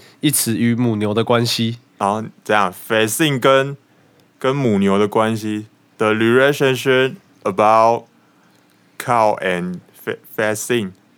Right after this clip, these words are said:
Speaker 2: <laughs> 这样吗？
Speaker 1: 啊，差不多了。
Speaker 2: <laughs> 干超来的。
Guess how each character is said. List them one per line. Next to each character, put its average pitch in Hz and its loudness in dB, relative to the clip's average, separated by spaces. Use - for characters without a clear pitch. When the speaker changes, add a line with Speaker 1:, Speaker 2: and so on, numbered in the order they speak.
Speaker 2:
<laughs> - -20
这 117 -4
样 113 -2
吗？ 101 -2
Speaker 1:
啊， 107 -4
差 127 -2
不 135 0
多 139 0
了。 151 2
Speaker 2:
<laughs> 330 -2
干 107 0
超 117 -2
来 110 2
的。 95 -4